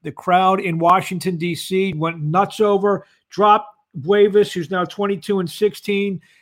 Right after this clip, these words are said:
Uh, Outlaw, good little prospect, bright kid, Bowie State, uh, graduate. And I was lucky enough to call the fight with Michael Fox on B X N G T V. Uh, so we'll look,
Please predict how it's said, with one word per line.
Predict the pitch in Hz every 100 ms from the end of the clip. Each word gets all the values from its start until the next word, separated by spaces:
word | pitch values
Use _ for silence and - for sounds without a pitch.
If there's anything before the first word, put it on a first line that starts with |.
| _
Uh, | 160 170 170 160 170
Outlaw, | 202 220 254 262
good | 220 220 202 247
little | 240 254
prospect, | 247 220 226 - 233 233 - 170
bright | 208 214
kid, | 220 214 160
Bowie | 208 226
State, | - - 208 214 208
uh, | 190 185 175 170
graduate. | 151 185 196 196 175 214 208 - _ _ _ _ _ _ _ _ -
And | 160
I | 175
was | 151
lucky | 202 196
enough | 190 185
to | 180
call | - 202
the | 196
fight | 185 202 196
with | 180
Michael | 180 180 180
Fox | - 185 185 -
on | 165
B | 175 190
X | 185
N | 196 180
G | 175 185
T | - 208 180
V. | 190 208 202
Uh, | 185 170
so | 165 180
we'll | 170
look, | 190 202